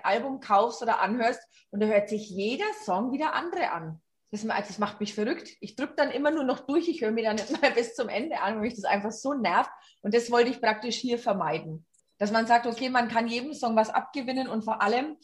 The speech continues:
man kann's nicht in Schubladen packen. Also es ist ein bisschen Crossover, bisschen Punk, bisschen Metal, bisschen Rock. Es ist einfach so alles gemischt, weil ich einfach selber so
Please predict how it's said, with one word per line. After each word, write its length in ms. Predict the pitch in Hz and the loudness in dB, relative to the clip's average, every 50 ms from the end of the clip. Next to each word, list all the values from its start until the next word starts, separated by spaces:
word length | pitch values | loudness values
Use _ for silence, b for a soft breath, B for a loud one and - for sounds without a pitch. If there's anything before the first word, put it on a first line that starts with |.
| b b b - | b b b 0
man 240 | 214 226 226 220 220 | 2 4 4 2 2
kann's 340 | - 233 240 285 285 - | 2 2 2 2 0 -4
nicht 200 | 269 269 269 - | -4 -4 -4 -4
in 140 | - 269 262 | -2 -4 -2
Schubladen 640 | - - 311 - 320 233 196 175 175 180 175 165 - | -2 -4 -4 -2 2 4 6 6 6 2 0 -8 -8
packen. 440 | - 180 165 - - 165 160 156 - | -4 -4 -4 -2 -2 -4 -6 -6 -4
Also 180 | 185 185 202 214 | -4 -2 0 2
es 180 | 196 214 214 | 2 2 2
ist 240 | - 285 294 - - b b b b b b _ _ - | 0 -4 -4 -6 -10 b b b b b b _ _ -10
ein 100 | - 208 | -6 -2
bisschen 440 | 269 294 285 - 320 269 247 247 - | -2 -2 -2 0 -2 -2 -2 -2 2
Crossover, 640 | - 240 233 240 - - 233 220 208 214 220 208 | 4 4 4 4 4 0 2 2 4 4 4 4
bisschen 480 | 214 269 277 269 - - 233 233 233 - | 2 -2 -6 -6 -6 -6 -6 -6 -6 -4
Punk, 440 | - 208 196 196 208 208 208 - - | -2 0 0 0 0 -2 -6 -6 -6
bisschen 460 | 262 262 262 - - 226 214 220 202 | -6 -6 -6 -6 -4 -2 0 0 2
Metal, 340 | 196 196 196 214 208 196 196 | 2 2 2 0 -4 -4 -4
bisschen 680 | - 254 262 - - - 269 233 226 220 214 208 202 | -4 -6 -6 -6 -6 -4 0 2 2 2 2 2 4
Rock. 320 | 196 208 233 - - - - | 6 6 6 6 4 -2 -4
Es 180 | 202 196 - - | -4 -2 -2 -2
ist 260 | 233 233 - - - | -2 0 2 4 6
einfach 320 | 202 208 214 - 240 226 | 6 6 6 4 2 2
so 140 | - - 226 | 2 0 -2
alles 420 | - - 202 226 247 269 - - | 2 2 2 2 2 -2 -4 -4
gemischt, 540 | - 226 220 220 240 302 349 - - - _ b b b b b | -4 -2 0 0 0 0 -2 -4 -6 -10 _ b b b b b
weil 160 | 202 220 240 | 4 4 4
ich 140 | 262 302 - | 4 2 0
einfach 260 | 233 240 226 226 220 | 0 2 2 2 0
selber 360 | 220 233 220 233 247 269 269 | 2 2 2 4 6 4 4
so 520 | 262 - 254 220 214 214 214 - - - | 4 4 2 4 4 2 2 -4 -10 -20